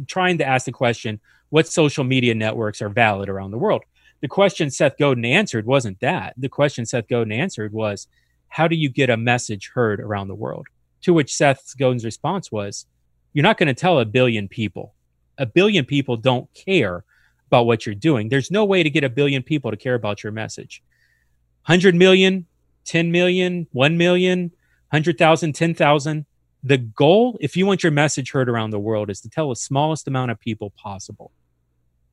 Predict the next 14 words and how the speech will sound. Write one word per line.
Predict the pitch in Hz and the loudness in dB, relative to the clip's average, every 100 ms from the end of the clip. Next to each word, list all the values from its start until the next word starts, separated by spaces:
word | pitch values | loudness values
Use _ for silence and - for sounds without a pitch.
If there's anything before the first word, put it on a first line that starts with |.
| _ _ | _ _
and | 139 131 | 0 0
then | 123 | 2
get | 135 127 | 0 0
them | 131 | -2
to | 120 110 | -2 0
replicate | 113 113 107 104 98 | 0 0 -6 -6 -6
that | 107 | -8
message | 101 90 98 - | -8 -10 -14 -16
to | - | -16
others." | - 90 - - - _ _ _ _ _ _ _ | -16 -16 -20 -20 -20 _ _ _ _ _ _ _
Seth | - 156 175 | 0 2 4
Godin, | 156 185 139 113 120 | 4 4 2 -2 -4
in | 147 143 | -2 0
his, | 139 139 117 - - | 4 4 2 -4 -12